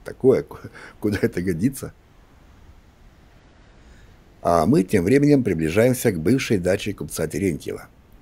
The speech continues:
Это до революции была дача, а потом её национализировали и превратили в санаторий для трудящихся. Потом её переоборудовали под детский санаторий, который называется, назывался имени Десятилетия Октября.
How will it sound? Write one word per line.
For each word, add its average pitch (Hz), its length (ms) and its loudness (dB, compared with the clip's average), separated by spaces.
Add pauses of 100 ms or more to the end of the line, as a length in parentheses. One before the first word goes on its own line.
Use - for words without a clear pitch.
(460)
Это 82 240 -2
до 85 100 2
революции 87 600 0 (160)
была 64 220 -6
дача, 147 400 0 (440)
а 180 140 -2
потом 117 320 4
её 98 260 2
национализировали 98 840 2
и 190 200 -2
превратили 104 560 0
в 135 40 -6
санаторий 85 540 -6 (220)
для 73 400 -4 (160)
трудящихся. - 680 -6 (1300)
Потом 185 380 2 (100)
её 90 240 2
переоборудовали 90 800 4
под 76 320 -6
детский 90 400 -2
санаторий, 82 580 -6 (100)
который 117 300 -4
называется, 92 600 -2 (120)
назывался 101 760 0 (680)
имени 151 260 0
Десятилетия 92 600 -4
Октября. 73 500 -6